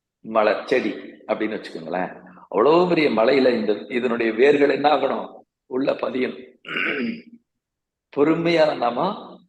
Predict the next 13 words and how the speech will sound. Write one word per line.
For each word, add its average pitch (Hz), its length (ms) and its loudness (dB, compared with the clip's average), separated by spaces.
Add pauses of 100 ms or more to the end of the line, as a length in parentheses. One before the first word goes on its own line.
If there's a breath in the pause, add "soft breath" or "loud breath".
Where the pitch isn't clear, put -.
(180)
இதை 95 220 -14
கையாளணும். 98 880 -8 (520)
இந்த - 240 -20
பயிற்சியில 127 420 -2
ஆழ்ந்து 151 480 0
போகும்போதே 135 1000 0 (500)
உங்களுக்கு 131 400 2
அந்த - 420 -2
அனுபவம் 165 600 2
உங்களை 127 460 -2 (920)
இந்த 107 180 -8
தளத்துல 110 400 -2
இன்னும், 123 640 -6